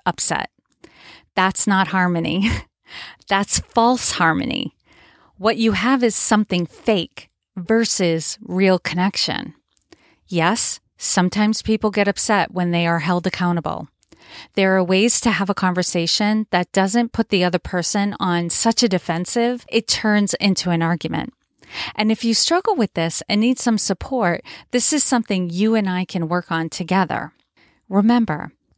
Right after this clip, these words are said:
if you are not calling out behavior that doesn't work for you, and you are not setting and protecting healthy boundaries, it will prevent you from feeling truly happy. At best, you'll describe your life as okay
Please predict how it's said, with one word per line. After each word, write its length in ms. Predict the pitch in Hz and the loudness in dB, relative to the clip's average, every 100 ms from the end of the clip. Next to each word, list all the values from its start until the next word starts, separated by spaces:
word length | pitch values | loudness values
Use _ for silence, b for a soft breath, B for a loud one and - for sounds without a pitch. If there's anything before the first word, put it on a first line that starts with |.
| - | -8
if 160 | 214 214 | -6 0
you 140 | 262 | 2
are 140 | 302 285 | 2 2
not 280 | 262 254 | 2 0
calling 380 | - 214 214 208 | -2 0 0 0
out 160 | 190 175 | -2 -2
behavior 560 | 160 147 180 185 226 | -4 -2 -4 0 0
that 200 | 226 180 | 2 0
doesn't 380 | - 185 196 160 | 2 2 0 -2
work 220 | 170 180 | -4 -4
for 140 | - 262 | 0 2
you, 380 | 262 277 285 - _ - | 2 2 0 -4 _ -2
and 160 | 202 185 | 0 2
you 160 | 214 | 2
are 140 | 254 226 | 2 2
not 300 | 196 202 - | 0 0 -2
setting 500 | - 185 208 214 - | 0 2 2 0 -2
and 160 | 180 | -6
protecting 540 | - 175 196 - 196 170 | -4 -4 -4 -2 0 0
healthy 320 | 180 - 196 | 0 0 0
boundaries, 680 | 156 165 170 226 262 254 - B B B B | 2 0 0 2 2 0 -6 B B B B
it 180 | 233 208 | -2 2
will 160 | 269 | 0
prevent 460 | 269 247 190 220 - | 2 2 4 2 2
you 120 | 190 | -2
from 280 | 160 185 175 | -2 -4 -4
feeling 600 | - - 202 214 185 170 - | -6 -2 2 2 0 -4 -4
truly 640 | - - 214 226 190 160 | -4 0 2 4 2 0
happy. 560 | 147 - - - - - B B B | -4 -10 -8 -8 -10 -14 B B B
At 160 | 202 202 - | 0 0 0
best, 440 | 240 214 - - | 2 2 0 -2
you'll 220 | 196 202 | 0 2
describe 500 | 202 220 - 196 196 | 2 0 0 2 2
your 120 | 202 190 | 2 0
life 320 | 180 185 - - | 2 2 -2 0
as 360 | 170 170 160 - | 2 2 0 -2
okay 520 | - 233 269 262 254 | -2 0 2 2 2